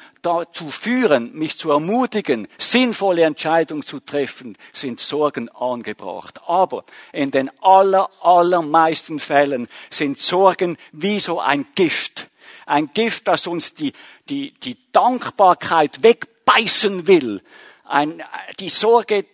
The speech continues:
die uns, die uns unser Dasein betrübt. Ich als junger Mensch hatte so eine Übernahme. Die Leute haben mich so beurteilt, oder, wie ich bin. Und sie sagten mir immer, „Das ist Fäderli.“ Wissen Sie, also es ist ein Fäderli,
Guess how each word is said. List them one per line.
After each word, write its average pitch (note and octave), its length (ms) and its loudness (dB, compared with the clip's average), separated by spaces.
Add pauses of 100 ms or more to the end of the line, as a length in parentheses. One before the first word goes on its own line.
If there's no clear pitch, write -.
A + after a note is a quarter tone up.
die F#3+ 140 -8
uns, F#3+ 400 -4
die F#3 260 -18
uns G3+ 360 -6 (320)
unser G3 260 -6
Dasein A3+ 560 2
betrübt. - 720 -8 (380)
Ich D#3 200 -8
als D#3 200 0
junger F3+ 280 -2
Mensch E3 320 0
hatte D3 280 -4
so C#3 160 -4
eine B2+ 180 -2
Übernahme. F3 800 -6 (440)
Die C3+ 80 -8
Leute D3+ 340 -4
haben C3+ 240 -2
mich D3 200 2
so B2+ 280 -10
beurteilt, E3 800 -2
oder, E3+ 260 -8
wie C#3+ 140 -4
ich - 160 -10
bin. E3+ 340 -8 (220)
Und - 160 -12
sie D3 80 -8
sagten D3+ 420 -2
mir C3 180 -2
immer, D3+ 280 -2
„Das C#3 180 -8
ist B2 220 -6
Fäderli.“ C#3+ 520 0 (760)
Wissen F3 320 -4
Sie, G3 80 -2
also F#3 160 -2
es D#3+ 80 -6
ist E3+ 200 -6
ein E3 120 -6
Fäderli, F#3+ 520 0